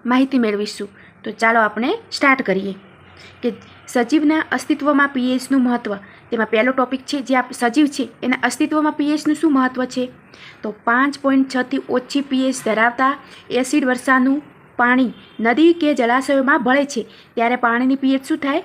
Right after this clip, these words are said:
ઘટે છે. કે જે પાંચ પોઇન્ટ છ થી ઓછી પીએચ છે એ એસિડ વરસાદનું જે પાણી છે એ નદી કે જ્યારે જળાશયોમાં ભળે છે ત્યારે પીએચ શું થાય છે? પીએચ ઘટે છે. પીએચ ઘટે તેના પરિણામે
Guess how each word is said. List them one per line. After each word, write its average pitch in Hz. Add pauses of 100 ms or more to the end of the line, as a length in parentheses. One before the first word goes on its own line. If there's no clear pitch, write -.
ઘટે 240
છે. 208 (360)
કે 220
જે 226
પાંચ 226
પોઇન્ટ 262
છ 254
થી 254
ઓછી 254
પીએચ 277
છે 311 (500)
એ 226
એસિડ 240
વરસાદનું 262
જે 277
પાણી 254
છે 247
એ 233
નદી 220
કે 277
જ્યારે 262
જળાશયોમાં 254 (240)
ભળે 277
છે 233 (240)
ત્યારે 233
પીએચ 247
શું 330 (160)
થાય 262
છે? 277
પીએચ 269 (180)
ઘટે 277
છે. - (320)
પીએચ 311
ઘટે 277
તેના 269
પરિણામે 262